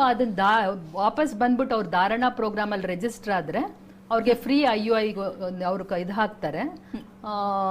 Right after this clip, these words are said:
Speaker 1: ಬ-, ರಿಜಿಸ್ಟರ್ ಮಾಡ್ಕೊಂಡು ಅವ್ರಿಗೆ ಡಾಕ್ಟರ್ ಸಲಹೆ ಆದ್ಮೇಲೆ ನಿಮ್ಗೆ ಐ ಯು ಐ ಬೇಕು ಅಂತ ಆದಾಗ ಫ್ರೀ ಕನ್ಸಲ್ಟೇಷನ್ ಫ್ರೀ ಇರುತ್ತೆ, ಕಂಪ್ಲೀಟ್ ಐ ಯು ಐ ಫ್ರೀ ಇರುತ್ತೆ.
Speaker 2: ಹ್ಮ್.
Speaker 1: ಎಲ್ಲಾರು ಅದ್ರದ್ದು ಉಪಯೋಗ ಪಡ್ಕೊಂಡು ಅವ್ರವ್ರ ಫ್ಯಾಮಿಲೀಸ್ ಅಲ್ಲಿ ಒಂದು ಪ್ರೇಮದ ಕುಡಿನ ಮಾಡ್ಕೋಬೇಕಂತ ನಂದ್ ಆಸೆ.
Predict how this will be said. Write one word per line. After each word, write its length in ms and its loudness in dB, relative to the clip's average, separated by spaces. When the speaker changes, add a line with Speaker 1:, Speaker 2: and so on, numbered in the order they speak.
Speaker 1:
ಬ-, 140 -6
ರಿಜಿಸ್ಟರ್ 440 2
ಮಾಡ್ಕೊಂಡು 500 2
ಅವ್ರಿಗೆ 220 0
ಡಾಕ್ಟರ್ 360 2
ಸಲಹೆ 360 0
ಆದ್ಮೇಲೆ 400 -2
ನಿಮ್ಗೆ 260 -2
ಐ 100 -2
ಯು 100 2
ಐ 80 4
ಬೇಕು 300 -4
ಅಂತ 180 -4
ಆದಾಗ 360 -2
ಫ್ರೀ 220 2
ಕನ್ಸಲ್ಟೇಷನ್ 760 0
ಫ್ರೀ 240 -6
ಇರುತ್ತೆ, 340 0
ಕಂಪ್ಲೀಟ್ 460 -4
ಐ 180 -2
ಯು 100 0
ಐ 100 0
ಫ್ರೀ 240 -6
ಇರುತ್ತೆ. 340 -4
Speaker 2:
ಹ್ಮ್. 440 -6
Speaker 1:
ಎಲ್ಲಾರು 400 4
ಅದ್ರದ್ದು 340 0
ಉಪಯೋಗ 340 0
ಪಡ್ಕೊಂಡು 480 -2
ಅವ್ರವ್ರ 200 0
ಫ್ಯಾಮಿಲೀಸ್ 540 -4
ಅಲ್ಲಿ 280 -4
ಒಂದು 180 -4
ಪ್ರೇಮದ 440 0
ಕುಡಿನ 380 -4
ಮಾಡ್ಕೋಬೇಕಂತ 680 -4
ನಂದ್ 320 -4
ಆಸೆ. 300 -4